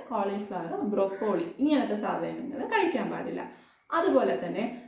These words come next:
മരിച്ചിനി ഇല്ലേ, കസാവ, മരിച്ചിനി അല്ലെങ്കിൽ നമ്മൾ കപ്പ,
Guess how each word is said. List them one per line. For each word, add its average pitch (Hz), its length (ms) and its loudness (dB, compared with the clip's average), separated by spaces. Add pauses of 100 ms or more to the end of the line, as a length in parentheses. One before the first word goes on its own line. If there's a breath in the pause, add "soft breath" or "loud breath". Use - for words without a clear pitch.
(140)
മരിച്ചിനി 269 500 6
ഇല്ലേ, - 400 -2
കസാവ, 240 720 0 (140)
മരിച്ചിനി 240 680 0
അല്ലെങ്കിൽ 214 420 2 (420 loud breath)
നമ്മൾ 247 160 2
കപ്പ, 262 340 2